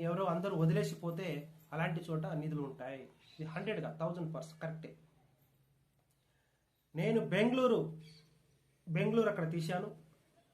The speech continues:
బెంగళూరు వెళ్ళాను, తీశాను already. ఈ బ్రహ్మ సీక్రెట్. చాలామంది నాకు ఫోన్ చేసి, "గురువుగారు, మరి నిధులు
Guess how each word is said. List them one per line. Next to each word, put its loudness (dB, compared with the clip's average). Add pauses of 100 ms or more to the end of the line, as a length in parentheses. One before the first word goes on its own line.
(100)
బెంగళూరు 0
వెళ్ళాను, 2 (100)
తీశాను -2
already. -4 (1400)
ఈ -16 (100)
బ్రహ్మ 0 (120)
సీక్రెట్. -6 (1040)
చాలామంది 2
నాకు 0
ఫోన్ -2
చేసి, -4 (500)
"గురువుగారు, 2 (640)
మరి 0 (460)
నిధులు 4